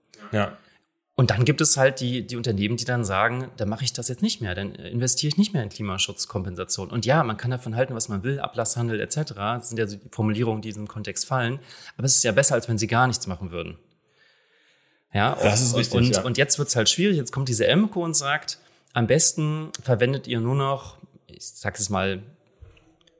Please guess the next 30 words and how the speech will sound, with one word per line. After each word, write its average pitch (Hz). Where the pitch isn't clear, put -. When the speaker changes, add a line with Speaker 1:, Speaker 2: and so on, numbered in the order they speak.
Speaker 2:
plakativ 113
und 101
einfach 107
gesprochen, 127
ist 117
ein 107
bisschen 147
komplexer, 127
„nur 131
noch 165
Typ 139
eins 110
Umweltkennzeichen.“ 101
Ja, 123
das 127
heißt, 117
die 107
wirklich 156
nachweisen, 135
dass 107
ihr 127
mit 117
euren 107
Produkten 135
eine 113
tolle 120
Nachhaltigkeitsleistung, 104
äh, 104
Leistung 101
erbringt. 98